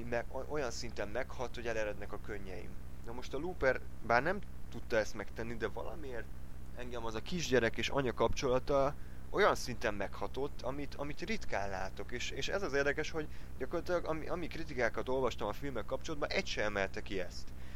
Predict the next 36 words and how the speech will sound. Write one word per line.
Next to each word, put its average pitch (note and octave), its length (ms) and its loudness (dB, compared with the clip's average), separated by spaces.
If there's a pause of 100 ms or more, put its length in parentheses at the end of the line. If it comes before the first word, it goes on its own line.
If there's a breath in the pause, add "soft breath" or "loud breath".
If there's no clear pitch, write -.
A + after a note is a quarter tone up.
(380 loud breath)
És, B2 160 -2
és - 180 -2
kicsit F#3+ 280 -2
furán A2+ 320 0
érzem A#2 360 0
magam, A#2+ 300 -2
hogy, A2 180 -2
hogy A#2+ 160 -2
én C#3 160 -2
vagyok G#2 240 -2
az A2 140 -2
egyetlen, G#2 360 0
aki, G2+ 240 -2
aki G2 220 -2
ezt - 180 0
kiemeli, C#3 480 0 (400 loud breath)
de, B2+ 300 4
de A#2 80 -4
kötelességemnek G#2 840 0
érzem, C3+ 280 0
hogy A#2 120 0
aki A2+ 200 0
kicsit, - 380 -2
ö, A2 120 2 (340 loud breath)
kaphatóbb A2+ 500 0
erre, G2+ 400 2
erre B2+ 260 4
az - 500 -2
ilyenfajta A2 600 0
érzelmi G2+ 500 0
szára, G#2+ 520 2 (400 loud breath)
az, A#2 360 -2
ö, B2+ 200 0 (1160)
az, A#2+ 260 0
az C3 140 0
nagyon, D3 360 0